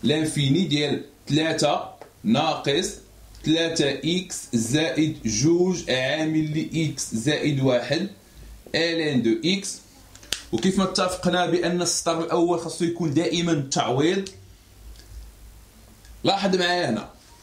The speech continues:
إكس إلا تعوضات بلوس لانفيني يعني غتعطينا بلوس لانفيني، غتضرب في ناقص تلاتة غتولي عندنا موان لانفيني.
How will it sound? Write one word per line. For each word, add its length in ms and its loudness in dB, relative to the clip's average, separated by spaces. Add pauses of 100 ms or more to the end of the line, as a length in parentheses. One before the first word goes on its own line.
(520)
إكس 380 0
إلا 140 4
تعوضات 680 -2
بلوس 240 0
لانفيني 680 0
يعني 320 0
غتعطينا 600 -4
بلوس 260 0
لانفيني، 680 0 (600)
غتضرب 460 0
في 160 -2
ناقص 360 0
تلاتة 380 0
غتولي 460 0
عندنا 520 -4
موان 380 2
لانفيني. 560 0